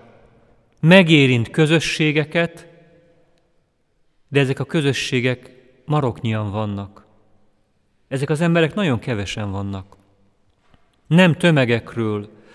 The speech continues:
nem hatalmas megtérésekről veszünk, ö, kapunk tanúsítást,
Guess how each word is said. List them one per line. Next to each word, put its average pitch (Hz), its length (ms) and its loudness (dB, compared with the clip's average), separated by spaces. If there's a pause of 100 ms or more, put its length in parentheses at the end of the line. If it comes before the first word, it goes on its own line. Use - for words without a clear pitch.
(160)
nem 170 240 4
hatalmas 143 600 4
megtérésekről 127 1160 0 (1000)
veszünk, 135 640 0 (260)
ö, 117 260 0 (300)
kapunk 131 360 -2
tanúsítást, 135 920 -2